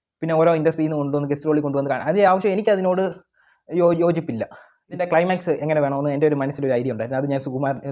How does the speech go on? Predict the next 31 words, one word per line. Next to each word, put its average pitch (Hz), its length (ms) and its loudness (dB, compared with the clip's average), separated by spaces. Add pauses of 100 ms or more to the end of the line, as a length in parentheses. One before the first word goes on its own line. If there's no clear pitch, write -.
പൃഥ്വിരാജ് 139 320 -4
സുകുമാരനോട് 127 500 -4 (420)
ഒരു 180 100 -4
ചെറിയൊരു, 165 340 4 (220)
ആ, 147 100 -10 (640)
ഇത് 151 120 -4
പറയുവാണ്. 139 360 2
ആദ്യത്തെ 185 400 2
ക്ലൈമാക്സ് 151 360 -2
എന്ന് 139 120 -6
പറഞ്ഞാൽ 123 220 -6 (100)
രണ്ട് 156 160 -4
ക്ലൈമാക്സ് 151 340 -2
ഉണ്ട്. 117 140 -6 (600)
ആദ്യത്തെ 196 260 2
ക്ലൈമാക്സ് 170 280 -4
എന്ന് 165 100 -2
പറഞ്ഞാൽ 156 160 -4
ഇത് 190 140 -2
ഞാൻ 208 140 2
എങ്ങൊന്നും 202 340 0
റെഫർ 180 240 0
ചെയ്തിട്ടൊന്നുമില്ല 143 500 -2
കേട്ടോ. 127 180 -2
ഞാനിത് 147 360 -2 (360)
കാന്താരയെന്നോ 151 640 2 (180)
കെ 147 140 -4
ജി 143 120 -2
എഫിന്നോ 143 320 -4
അങ്ങനെയുള്ള 165 380 0
രീതിയിലൊന്നും 160 560 0